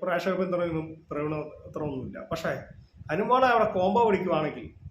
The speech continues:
ഇവൻ അവിടെ നിൽക്കാൻ വേണ്ടി ഇവൻ അനുമോളുടെ അടുത്ത് ഇരുന്ന് അങ്ങനെ ഒരു അനുമോളുടെ ഒരു ഇഷ്ടമോ അല്ലെങ്കിൽ എന്തെങ്കിലും ഉണ്ടെങ്കിൽ ഇവൻ അനുമോക്ക് സപ്പോർട്ട് ചെയ്തില്ല. ഇവൻ എന്തുകൊണ്ട് സപ്പോർട്ട് ചെയ്തില്ല? നമ്മുടെ ജാസ്മിനും ഗബ്രിയും കണ്ടു അവരൊരു കോംബോ എപ്പോഴും ഉണ്ടാ കോംബോ. ഇപ്പൊ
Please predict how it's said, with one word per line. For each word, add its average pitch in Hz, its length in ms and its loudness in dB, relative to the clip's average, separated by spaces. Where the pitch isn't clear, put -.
ഇവൻ 202 160 0
അവിടെ 202 160 6
നിൽക്കാൻ 190 260 2
വേണ്ടി 175 220 0
ഇവൻ 220 180 2
അനുമോളുടെ 175 380 0
അടുത്ത് 139 220 -8
ഇരുന്ന് - 240 -10
അങ്ങനെ 190 260 0
ഒരു 226 280 -2
അനുമോളുടെ 202 400 4
ഒരു 190 160 0
ഇഷ്ടമോ 185 280 0
അല്ലെങ്കിൽ 180 280 -2
എന്തെങ്കിലും 196 360 0
ഉണ്ടെങ്കിൽ 185 320 -2
ഇവൻ 196 180 2
അനുമോക്ക് 196 480 0
സപ്പോർട്ട് 190 320 -2
ചെയ്തില്ല. 131 260 -4
ഇവൻ 170 160 -4
എന്തുകൊണ്ട് 196 300 2
സപ്പോർട്ട് 175 280 -8
ചെയ്തില്ല? 147 220 -8
നമ്മുടെ 254 260 2
ജാസ്മിനും 165 540 0
ഗബ്രിയും 131 340 -6
കണ്ടു 120 180 -14
അവരൊരു 220 300 -2
കോംബോ 143 300 0
എപ്പോഴും 185 300 0
ഉണ്ടാ 160 160 0
കോംബോ. 135 240 -8
ഇപ്പൊ 190 120 -2